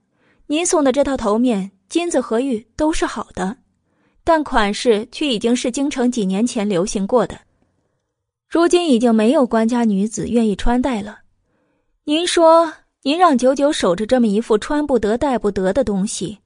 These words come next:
做什么？倒不如当掉换了银子，再买新的不是？”慕容九九笑意吟吟地反问，但瑞王君莫的脸色却是越发的难看，因为他终于也看出来了，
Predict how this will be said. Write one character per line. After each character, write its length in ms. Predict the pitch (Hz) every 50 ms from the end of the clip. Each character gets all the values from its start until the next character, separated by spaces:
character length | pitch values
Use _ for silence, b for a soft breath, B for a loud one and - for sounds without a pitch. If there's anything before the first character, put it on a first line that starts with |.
| _ _
做 200 | - - 320 262
什 200 | 247 - 180 160
么？ 220 | 160 190 202 220 - _ _ _ _ _ _ _ _ _ _ _ _ _ _
倒 200 | - 330 320 294
不 120 | 262 285 277
如 140 | 277 277 294
当 220 | - 311 277 254
掉 160 | 254 254 240
换 180 | 233 - 277 247
了 80 | 214
银 240 | 190 185 185 180 190
子， 180 | 220 - 233 233 - _ _ _ _ -
再 160 | - 330 311
买 140 | 269 220 185
新 220 | - - 277 311
的 100 | 330 311
不 120 | - 208 208
是？” 240 | - - 214 208 220 _ _ _ _ _ _ _ _ _ _ _ _ _ _ _ _ _ _ _ _ _ _
慕 140 | - 320 320
容 200 | 311 302 302 311
九 120 | 285 294
九 160 | 285 269 208 208
笑 260 | - - 294 269 254
意 140 | 240 214 190
吟 160 | 180 180 202
吟 140 | 226 240 240
地 80 | 254 233
反 160 | - 214 - -
问， 200 | 214 220 220 247 _ _ _ _ _ _ _ _ _ _ _ _
但 180 | - 320 311 302
瑞 160 | 302 311 277
王 220 | 247 262 247 269 269
君 160 | 294 294 277
莫 100 | 285 254
的 120 | 226 247
脸 180 | 240 226 - 190
色 240 | - - 196 202 - _ _ _ -
却 160 | - - 254
是 140 | 240 - 226
越 180 | 247 254 233 196
发 160 | - 220 214
的 100 | 214 196
难 180 | 185 175 175
看， 280 | 185 - - 233 208 - _ _ _ _ _ _ _ _ _ _ _ _ _ -
因 140 | - 285 285
为 100 | 285 269
他 100 | 262 277
终 220 | 254 277 285 277 254
于 40 |
也 160 | 262 240 170 -
看 220 | - - 269 262
出 120 | 226 - 208
来 160 | 185 180 190
了， 160 | 196 196 -